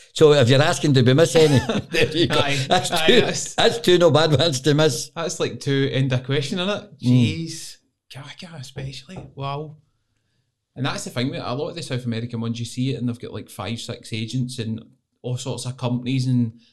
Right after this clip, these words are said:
Speaker 2: I remember the Tevez thing and there was all sorts of things behind that. But is that hard in some countries? Is there so many different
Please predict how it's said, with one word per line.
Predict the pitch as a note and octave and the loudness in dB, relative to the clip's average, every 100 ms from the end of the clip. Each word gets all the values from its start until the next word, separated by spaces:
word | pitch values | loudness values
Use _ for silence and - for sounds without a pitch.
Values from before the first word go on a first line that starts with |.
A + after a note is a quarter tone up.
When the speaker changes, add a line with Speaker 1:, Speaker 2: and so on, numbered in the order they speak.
| _ | _
Speaker 2:
I | A#2 | -4
remember | B2 B2+ | -2 -2
the | B2 | -4
Tevez | B2 A#2 A#2+ C#3 C#3 | -4 -4 -2 -4 -6
thing | C#3 C3 | -6 -2
and | C3+ B2 | 0 0
there | A#2 | 0
was | A#2 | -4
all | A#2+ B2 | -4 -4
sorts | B2 C#3+ C3 B2 | -4 -4 -6 -6
of | C#3 C3 | -8 -4
things | C3 C3+ | -2 -2
behind | C3 B2 B2 C#3+ | -2 -4 -4 -2
that. | D3+ C#3+ - | -4 -6 -6
But | - - _ _ _ | -10 -10 _ _ _
is | C3+ C3+ | -6 -4
that | D#3 | -4
hard | C3 C3+ C#3 | -4 -4 -2
in | F3 E3+ | -4 -6
some | E3+ D#3+ | -10 -8
countries? | E3 D#3 C#3+ C3 | -8 -8 -6 -4
Is | B2 | -4
there | B2 | -6
so | - C#3 | -6 -4
many | C3 B2+ B2 | -2 -2 -2
different | B2 B2 C3 B2 | -4 -8 -4 -4